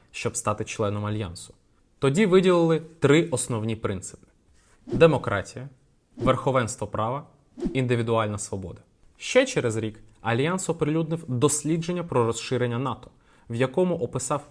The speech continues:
п'ять вимог до майбутніх членів. Функціонуюча демократична система з ринковою економікою, справедливе ставлення до меншин,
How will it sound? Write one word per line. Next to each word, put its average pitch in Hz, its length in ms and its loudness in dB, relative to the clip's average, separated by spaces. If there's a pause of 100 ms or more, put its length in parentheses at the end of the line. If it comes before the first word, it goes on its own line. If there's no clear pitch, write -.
(100)
п'ять 131 380 0
вимог 110 520 -4
до 117 180 -2
майбутніх 107 500 -6
членів. 92 380 -8 (800)
Функціонуюча 165 880 2
демократична 120 800 -2
система 156 640 -2
з 117 140 -2
ринковою 127 600 2
економікою, 98 640 -6 (420)
справедливе 131 760 2
ставлення 127 500 -2
до 127 120 -2
меншин, 123 400 -6